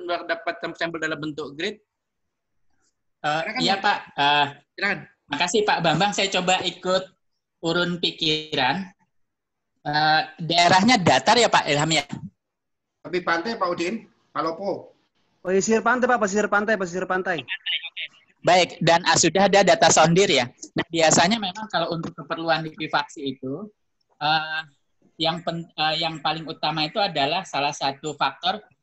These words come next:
Speaker 2: ketebalan sedimen lepas, Pak. Dalam hal ini kita anggap itu adalah sedimen kuarter. Jadi, eh, harus ada peta ketebalan sedimen lepas.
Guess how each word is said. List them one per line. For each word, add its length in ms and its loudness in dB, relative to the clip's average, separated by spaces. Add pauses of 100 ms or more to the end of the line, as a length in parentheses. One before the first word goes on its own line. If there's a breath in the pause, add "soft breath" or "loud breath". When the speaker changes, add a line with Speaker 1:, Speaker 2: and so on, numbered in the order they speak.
(140)
Speaker 2:
ketebalan 580 -4
sedimen 680 -4 (400)
lepas, 400 -2
Pak. 160 -10
Dalam 240 -4
hal 160 -4
ini 160 -4
kita 220 -8
anggap 340 -4
itu 160 -10
adalah 280 -4
sedimen 480 -8
kuarter. 520 -4 (560)
Jadi, 480 -6
eh, 440 -6
harus 280 -8
ada 280 -4
peta 360 -8
ketebalan 560 -6
sedimen 360 -6
lepas. 600 -8